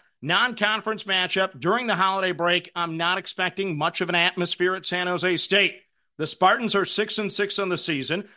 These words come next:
They do have a good win over U C Irvin to open the season.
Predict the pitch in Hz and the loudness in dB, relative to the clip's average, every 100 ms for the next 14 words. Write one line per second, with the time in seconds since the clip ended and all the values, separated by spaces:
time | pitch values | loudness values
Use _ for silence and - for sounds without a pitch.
0 | _ 403 392 359 277 214 190 135 196 240 | _ -4 2 4 6 4 0 4 4 6
1 | 196 180 233 330 - 165 165 170 175 185 | 4 4 2 -6 -8 -4 -2 -2 -2 -2
2 | 175 - 196 196 196 214 165 180 202 175 | -4 2 2 4 0 2 0 2 2 0
3 | 156 - 240 226 160 180 | -2 -2 0 0 2 0